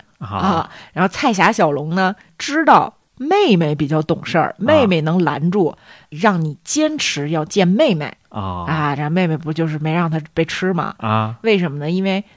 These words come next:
Speaker 2: 他不光是要这个，这个带口信儿给这家人啊，他还希望把这个碗赶紧就出掉算了。
Speaker 1: 啊。
Speaker 2: 啊，因为这是祸根呐，对不对？那你说你也不能扔大街上，所以呢，就拜托这个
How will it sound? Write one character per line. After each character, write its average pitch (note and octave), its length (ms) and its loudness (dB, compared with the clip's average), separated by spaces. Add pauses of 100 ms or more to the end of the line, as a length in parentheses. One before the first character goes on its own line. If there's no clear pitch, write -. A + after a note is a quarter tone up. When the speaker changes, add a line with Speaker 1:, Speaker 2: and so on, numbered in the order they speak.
Speaker 2:
他 - 120 -4
不 G3 140 0
光 G#3+ 160 6
是 G3+ 80 0
要 F#3 140 4
这 F3+ 120 0
个， E3+ 220 -2
这 F3+ 160 2
个 C3+ 460 -6
带 F#3 160 -2
口 - 200 -12
信 G#3+ 220 -2
儿 D3 120 0
给 - 180 -10
这 D3 160 -4
家 G3 260 -4
人 C#3+ 220 -6
啊， F#3 80 -12 (240)
他 F#3 100 -6
还 F3 100 0
希 F#3+ 140 -4
望 F#3+ 180 2
把 C#3+ 120 -8
这 E3 100 -4
个 E3 80 -2
碗 C3+ 220 -8
赶 D3 160 -8
紧 F3+ 100 -2
就 C#3 140 -10
出 - 200 -8
掉 F#3 220 -4
算 - 240 -8
了。 B2+ 120 -16
Speaker 1:
啊。 E2+ 560 -8
Speaker 2:
啊， D3 200 -6
因 F#3 100 -2
为 A#3 60 0
这 A3+ 100 -4
是 A3 60 -2
祸 A#3 300 0
根 C#4+ 320 0
呐， D3 280 -4 (220)
对 F3 140 -6
不 E3 40 -6
对？ D#3 220 0 (340)
那 A#3+ 40 -4
你 A3 100 0
说 A#3+ 140 -4
你 C4+ 80 -4
也 A3 80 2
不 G#3+ 80 2
能 B3+ 80 0
扔 C#4 120 -4
大 A#3+ 140 0
街 A#3+ 240 0
上， D3+ 160 -2
所 E3 140 -4
以 E3 60 0
呢， C3 140 -8 (220)
就 E3+ 140 -2
拜 E3+ 160 2
托 E3+ 120 0
这 D#3+ 140 0
个 D3 160 -6